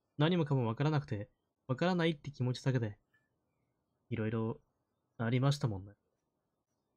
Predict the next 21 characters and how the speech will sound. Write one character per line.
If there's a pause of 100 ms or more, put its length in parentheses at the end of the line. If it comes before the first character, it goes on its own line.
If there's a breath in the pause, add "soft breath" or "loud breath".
(340)
本
当
に、 (880)
い
ろ
い
ろ。 (2000)
俺
た
ち
が
あ
の
公
園
で
会
っ
て
か
ら、